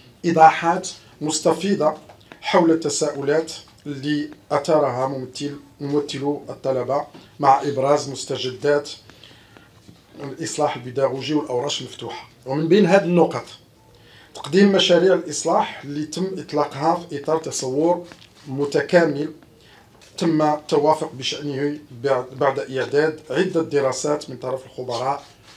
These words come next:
والقيام بتحليل وتقييم للوضعيه الراهنه للتاثير الطبي ببلادنا والوقوف على الاكراهات والاشكالات الجوهريه التي تعترض طموح بلادنا في هذا المجال.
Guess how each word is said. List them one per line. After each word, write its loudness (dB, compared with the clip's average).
والقيام -2
بتحليل -4
وتقييم -4
للوضعيه -6
الراهنه -4
للتاثير -6
الطبي -6
ببلادنا -6
والوقوف -2
على -2
الاكراهات -6
والاشكالات -8
الجوهريه -6
التي -14
تعترض -2
طموح -2
بلادنا -6
في -12
هذا -8
المجال. -10